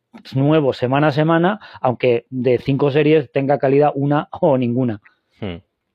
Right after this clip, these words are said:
Speaker 1: Y es una pena, es un bo-, es un modelo, claro, yo quiero mi derecho al, al pataleo y que, y quejarme de que ese modelo, eh, está creando una burbuja donde, eh, la gente está hablando de series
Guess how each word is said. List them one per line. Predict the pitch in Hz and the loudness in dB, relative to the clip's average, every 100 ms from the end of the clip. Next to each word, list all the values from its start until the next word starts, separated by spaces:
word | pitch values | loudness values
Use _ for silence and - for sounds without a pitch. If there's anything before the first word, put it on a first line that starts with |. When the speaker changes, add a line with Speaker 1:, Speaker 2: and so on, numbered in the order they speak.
| - | -2
Speaker 1:
Y | 131 | 0
es | 139 | 2
una | 170 - | 2 2
pena, | 170 170 | 0 0
es | 123 | 0
un | 151 | 0
bo-, | 151 160 | 0 0
es | 131 | 0
un | |
modelo, | 156 165 165 | 2 4 4
claro, | 151 185 | 2 2
yo | 139 139 - | 2 -2 -6
quiero | - 139 | -2 0
mi | 160 | 2
derecho | 151 143 143 147 | 2 2 0 0
al, | 147 147 143 - - | 2 2 -2 -10 -4
al | 139 123 | -4 0
pataleo | 147 147 151 170 185 | 0 2 4 4 2
y | 147 | -2
que, | 143 | -4
y | 120 | -2
quejarme | 131 - 139 170 | -2 0 0 2
de | 156 | 0
que | 123 | 0
ese | 120 139 | -2 0
modelo, | 139 143 143 151 180 - - _ | 2 2 4 2 2 -2 -20 _
eh, | 127 | 0
está | 123 131 | 0 0
creando | 120 139 143 | 0 0 2
una | 143 | 2
burbuja | 143 139 147 160 165 | 2 2 0 2 2
donde, | 165 139 139 120 104 - - - | 2 2 2 2 0 -8 -20 -4
eh, | 127 | 0
la | 127 | 0
gente | - 131 | 0 -4
está | 139 147 | -2 0
hablando | 143 160 170 147 | 2 2 2 0
de | 127 | 0
series | - 165 175 131 117 | 0 0 2 2 -2